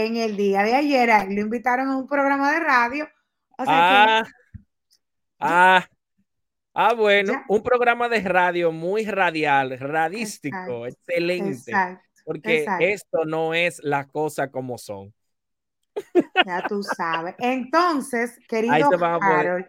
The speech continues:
Speaker 2: ahí se van a poder dar
Speaker 1: hay
Speaker 2: cuenta.
Speaker 1: una crisis con
Speaker 2: ¿Que tú tienes una crisis?
Speaker 1: la siguiente, si-, no, Yara no. Yo no.
Speaker 2: Ah. ¿Tú no tienes una
Speaker 1: Yo
Speaker 2: crisis,
Speaker 1: no.
Speaker 2: amiga?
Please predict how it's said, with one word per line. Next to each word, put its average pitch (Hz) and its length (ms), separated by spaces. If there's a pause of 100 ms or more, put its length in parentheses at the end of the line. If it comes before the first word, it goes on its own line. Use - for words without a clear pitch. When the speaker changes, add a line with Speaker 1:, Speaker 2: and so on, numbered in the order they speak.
Speaker 2:
ahí 135 140
se 151 80
van 147 160
a 151 100
poder 139 200
dar 285 120
Speaker 1:
hay 302 160
Speaker 2:
cuenta. - 180 (380)
Speaker 1:
una 277 640
crisis 262 1080 (1080)
con 220 1120 (1120)
Speaker 2:
¿Que 113 100
tú 113 120
tienes 127 160
una 147 120
crisis? 156 240
Speaker 1:
la 277 180
siguiente, 254 580
si-, - 260
no, 170 400 (100)
Yara 202 300
no. 151 240 (200)
Yo 302 200
no. 302 140
Speaker 2:
Ah. 131 320 (1000)
¿Tú 151 100
no 180 80
tienes 202 140
una 208 120
Speaker 1:
Yo 185 100
Speaker 2:
crisis, 220 200
Speaker 1:
no. 226 80
Speaker 2:
amiga? 196 160